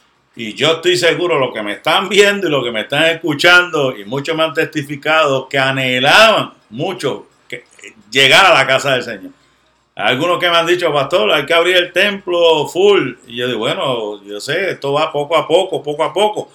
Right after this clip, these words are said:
Pero en esa pandemia yo sé que muchos estuvimos deprimidos porque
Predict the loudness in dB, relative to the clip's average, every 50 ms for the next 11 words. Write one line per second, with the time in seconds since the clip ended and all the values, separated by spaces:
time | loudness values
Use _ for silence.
0 | _ _ _ _ _ _ _ _ _ _ _ _ -2 0 0 0 2 0 0 0
1 | 0 0 -2 -4 -8 -12 _ -10 -8 -6 -4 -2 0 2 2 2 4 4 2 2
2 | 4 4 2 2 2 2 0 0 0 -2 -2 -2 -2 -2 -2 -2 -2 -4 -2 -2
3 | -4 -2 -2 -2 -2 -2 -2 -2 -2 0 0 0 0 0 0 0 2 2 2 2
4 | 2 0 0 -2 -6 -6 -4 -2 0 0 0 0 -2 -6 -12